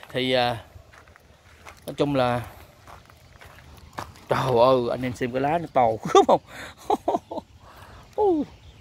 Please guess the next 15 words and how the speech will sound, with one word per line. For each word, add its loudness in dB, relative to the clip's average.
<laughs> -20
Ở, 2
ở 0
bên 0
đây 2
nè, -2
anh -2
em -4
xem -6
nè. -6
To 6
kinh 4
chưa? 2
<laughs> -10
Rồi, 2